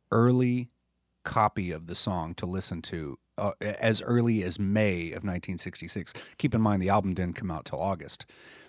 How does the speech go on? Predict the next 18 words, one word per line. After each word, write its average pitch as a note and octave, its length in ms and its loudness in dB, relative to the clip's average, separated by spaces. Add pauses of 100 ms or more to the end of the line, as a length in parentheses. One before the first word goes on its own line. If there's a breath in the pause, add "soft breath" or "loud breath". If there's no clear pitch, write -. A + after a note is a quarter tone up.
(120)
but F#2 220 -2
in G2 280 0
May, F#2 300 4
which F2 220 -6
was G2 140 -4
only G#2+ 240 2
weeks A2+ 480 0
after F2+ 280 -2
it E2+ 60 -6
had E2 140 -8
been F2 180 -4
recorded, E2 460 -6
the - 60 -6
final A#2 340 4
version G#2+ 300 2
of D#2+ 100 -12
the F2+ 60 -6
song, D#2 380 0